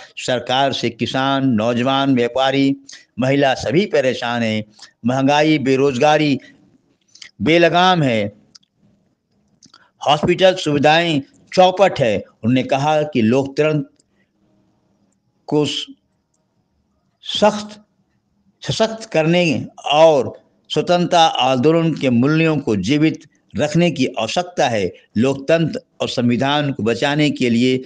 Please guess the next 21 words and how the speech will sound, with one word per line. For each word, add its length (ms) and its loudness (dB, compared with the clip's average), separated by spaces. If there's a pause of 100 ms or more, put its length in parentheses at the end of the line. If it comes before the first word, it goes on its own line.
(220)
समाजवादी 720 0 (300)
पार्टी 440 0 (320)
कोई 220 4
भी 100 2
कुर्बानी 680 0
देने 380 0
के 140 -4
लिए 220 0 (320)
हमेशा 500 0
तैयार 640 -2
है। 240 -2 (360)
अब 220 -4
तो 80 -2
हालत 600 -2
ये 280 -4
है, 380 -4 (1700)
रंज 280 6
से 220 2
खोगर 560 4
होकर 480 2
इंसान, 960 0